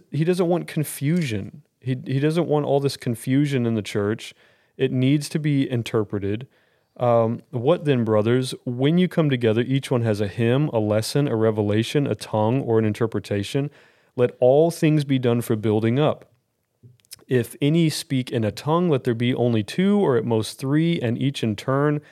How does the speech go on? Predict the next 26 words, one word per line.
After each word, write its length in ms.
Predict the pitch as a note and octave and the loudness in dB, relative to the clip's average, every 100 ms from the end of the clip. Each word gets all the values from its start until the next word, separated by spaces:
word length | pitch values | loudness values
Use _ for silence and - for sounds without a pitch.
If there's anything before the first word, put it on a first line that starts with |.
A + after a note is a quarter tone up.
| _ _ | _ _
and 160 | B2 A#2 B2 | -2 2 2
let 180 | C#3 - | 2 0
someone 460 | - B2+ C3 C3+ | -2 0 2 0
interpret. 600 | C3 B2 - E3+ D#3+ C#3 | 0 -2 0 0 0 0
But 100 | B2+ | 2
if 80 | C#3 | 0
there's 180 | D#3+ C#3 | 0 2
no 120 | D3 | 2
one 160 | E3 F3+ | 4 2
to 140 | F#3+ | 0
interpret, 440 | F3 - G#2+ C#3+ C#3 | 0 0 0 0 2
let 200 | C3 C#3 | 0 0
each 220 | C3+ - | -2 -2
of 100 | C3+ | 0
them 160 | B2 | 0
keep 260 | A2+ C3+ C3 | 0 -4 -4
silent 540 | - A2+ A2 C#3 D3+ | -2 2 2 2 2
in 100 | D3 | -2
church 340 | D3 A2 G#2 - | 0 0 0 -2
and 120 | A#2 | -6
speak 340 | - - C3+ - | -4 -4 -4 -2
to 120 | C#3 | -2
himself 560 | C#3+ C3+ - G#2 G#2 - _ _ _ - | -2 -2 0 0 0 -8 _ _ _ -4
and 220 | A2+ A2 | 0 0
to 100 | C3 | -2
God." 460 | B2+ D#3 A2 F#2+ | 0 2 2 -2